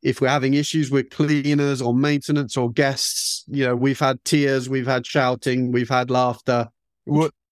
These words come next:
we literally open the doors, I guess, to the inner workings of our, of our business. So if nothing else,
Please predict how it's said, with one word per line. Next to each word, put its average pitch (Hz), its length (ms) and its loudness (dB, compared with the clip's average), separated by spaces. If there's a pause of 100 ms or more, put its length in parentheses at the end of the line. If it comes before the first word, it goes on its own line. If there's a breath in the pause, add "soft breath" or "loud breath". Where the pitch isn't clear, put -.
(200)
we 160 220 2
literally 147 880 0 (400)
open 151 520 2
the 131 80 2
doors, 127 360 0
I 120 120 0
guess, 113 280 -2
to 123 100 -2
the 123 220 2
inner 127 140 2
workings 120 640 -2
of 110 100 0
our, 107 360 0 (120)
of 113 160 -2
our 104 140 0
business. 98 580 -4
So 110 300 -2 (340)
if 156 220 0
nothing 175 340 2
else, - 600 -4